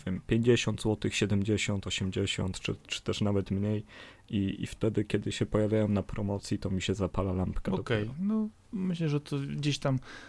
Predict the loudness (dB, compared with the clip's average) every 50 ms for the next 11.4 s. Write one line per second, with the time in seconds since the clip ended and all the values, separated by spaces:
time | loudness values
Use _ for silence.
0 | -14 -12 -8 -2 -2 0 0 0 0 2 2 2 2 0 0 2 4 4 4 4
1 | 4 4 6 6 6 6 6 4 4 4 4 4 6 6 6 8 6 2 4 4
2 | 2 2 2 2 2 2 2 2 2 0 0 -2 -2 -4 -4 -2 2 4 4 4
3 | 4 4 4 4 4 4 4 6 4 4 2 2 0 -2 -2 -2 0 0 0 0
4 | 0 2 0 0 -2 -4 -12 -18 -18 -18 -18 -18 -18 -18 -20 -20 -20 -18 -18 -14
5 | -6 -2 -2 0 0 0 -2 -2 -4 -8 -6 -2 0 2 2 2 2 2 0 -4
6 | -2 -2 -2 -2 0 -4 -4 -2 0 2 2 2 0 -2 -4 -4 0 2 4 4
7 | 4 4 4 6 6 4 4 4 4 4 4 6 6 4 4 4 2 -2 -4 -8
8 | -14 -20 -20 -20 -20 -20 -20 _ -20 -10 -2 2 2 4 4 4 4 2 2 4
9 | 4 4 4 4 4 4 4 6 4 4 6 4 2 2 2 2 2 2 2 2
10 | 0 4 6 6 6 6 6 4 2 2 2 -2 -2 0 -4 -4 0 0 0 -2
11 | -2 0 0 0 2 0 0